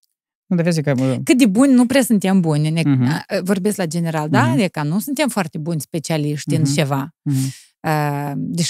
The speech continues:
Speaker 2: se spune că, хороший человек это не профессия, da?
Speaker 1: Mhm.
Speaker 2: Nu suntem nici bogați și cu și putem scoate, să ieșim în evidență. Noi suntem umili.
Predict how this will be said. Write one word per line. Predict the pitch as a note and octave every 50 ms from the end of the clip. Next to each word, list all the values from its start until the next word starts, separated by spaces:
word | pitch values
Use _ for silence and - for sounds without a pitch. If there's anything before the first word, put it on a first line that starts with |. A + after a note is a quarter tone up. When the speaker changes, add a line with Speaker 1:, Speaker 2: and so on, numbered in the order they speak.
| B3
Speaker 2:
se | A#3+ - -
spune | - - - D4+ C4+ G#3 E3
că, | - - - - - F3+ F3+ E3+ E3 D#3 D#3 E3+ E3
хороший | - - F3+ E3+ F3+ - - F#3+ F3+ F3+ D#3
человек | - - F3 F3 E3 D#3 F3+ F#3 -
это | F3+ E3 - E3+
не | E3 E3+
профессия, | E3 - E3+ D#3 - - - - - - -
da? | - F3 F#3+ A3 G3+
Speaker 1:
Mhm. | - C#3 B2+ C3+ C3+ C3+ - -
Speaker 2:
Nu | A3+ A#3 C#4+ D#4
suntem | C4 - C4 A#3 G#3 - A#3 A3+ A3
nici | G#3+ G#3+ A#3 G#3+
bogați | G3 G3+ F#3 C#3+ C3 C#3+ C#3+ D3+ D#3+ - - - - _
și | - -
cu | -
și | - - - E4
putem | A#3+ - - - F3+ E3 D3+
scoate, | C3+ - - - D#3 D3+ -
să | - - -
ieșim | F#3+ E3 - - F#3
în | E3 D#3
evidență. | D3+ C#3 D3 C3+ C#3+ C3+ B2+ - - _ _ _ _ _ _ _ _ _ _ _ _ _ _ _ _ _ _ _ _
Noi | - E3+
suntem | - - F3 - F#3 F#3 F#3+ G3
umili. | G3+ G#3 G3 F#3+ F#3 -